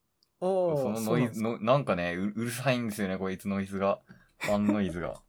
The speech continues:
Speaker 1: <laughs> え、
Speaker 2: 前のよりうるさくなっ-
Speaker 1: それパソコン本体全部変えたの？
Speaker 2: あ、っていうか、えーと、なんか色々家に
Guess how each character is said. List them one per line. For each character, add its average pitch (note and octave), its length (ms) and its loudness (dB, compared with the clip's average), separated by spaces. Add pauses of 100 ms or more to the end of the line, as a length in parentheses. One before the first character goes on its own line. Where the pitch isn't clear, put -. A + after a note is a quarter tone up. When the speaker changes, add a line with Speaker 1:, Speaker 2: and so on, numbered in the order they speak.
(140)
Speaker 1:
<laughs> - 220 -20
え、 - 20 -12
Speaker 2:
前 G#3 220 2
の B3 100 2
よ A3 160 4
り F3 60 -2
う F3 40 -4
る E3+ 60 4
さ - 0 -
く - 0 -
な - 0 -
っ- - 40 -2
Speaker 1:
そ - 60 0
れ - 0 -
パ - 20 -
ソ - 60 -10
コ B3+ 120 6
ン A3+ 40 0
本 F4+ 240 -2
体 C3+ 320 2 (120)
全 E3+ 180 0
部 F#3+ 120 -4
変 F3+ 120 0
え - 20 -4
た F3 140 -2
の？ - 140 -14 (340)
Speaker 2:
あ、 C#3 220 -2 (120)
っ - 40 -20
て B2 80 -4
い - 20 -8
う - 20 -14
か、 F#2+ 160 0
え G2+ 160 2
ー G2+ 60 -12
と、 G2 320 -4
な D#3 80 2
ん - 40 -6
か G#2 80 -4
色 C3 240 0
々 D#3+ 300 -2 (300)
家 C3+ 300 -4
に F#2+ 420 -4